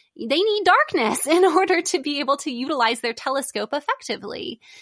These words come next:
So this stuff is happening on the ground, really all over the world. I was recently at a conference in March at Oxford University hosted by the Department of Physics and Astronomy, where I got to talk with a bunch of individuals from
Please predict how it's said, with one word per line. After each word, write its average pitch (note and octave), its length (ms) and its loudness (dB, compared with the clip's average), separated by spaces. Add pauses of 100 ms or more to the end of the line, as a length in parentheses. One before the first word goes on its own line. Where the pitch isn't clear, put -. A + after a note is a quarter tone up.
(160)
So F#4 160 0
this A#4 240 0
stuff F4+ 260 -2
is C#4 240 -6 (200)
happening A3+ 520 -4
on A3+ 240 -4
the G#3+ 100 -6
ground, F#3+ 680 -6 (300)
really G4 300 -2
all C4 240 0
over A3+ 200 -4
the F#3+ 100 -8
world. A3 320 -2
I G#3+ 80 0
was A3+ 180 -6
recently C#4 460 -6
at A3+ 80 -2
a G#3 60 -8
conference A3 680 -6
in G3+ 240 -6
March B3 480 -6 (300)
at B3 200 -2
Oxford B3 460 -4
University G#3+ 800 -6
hosted A3 320 -8
by G3 160 -2
the G3 80 -10
Department G#3 580 -8
of G3+ 100 -14
Physics G#3+ 360 -8
and F#3+ 120 -6
Astronomy, A3 720 -4 (320)
where D4 140 0
I E4+ 60 0
got F#4 220 0
to E4+ 100 -8
talk D#4+ 320 -6
with D#4 140 -10
a C4+ 40 -4
bunch D4+ 380 -2
of C4 80 -6
individuals F#3+ 760 -8
from G#3 260 -4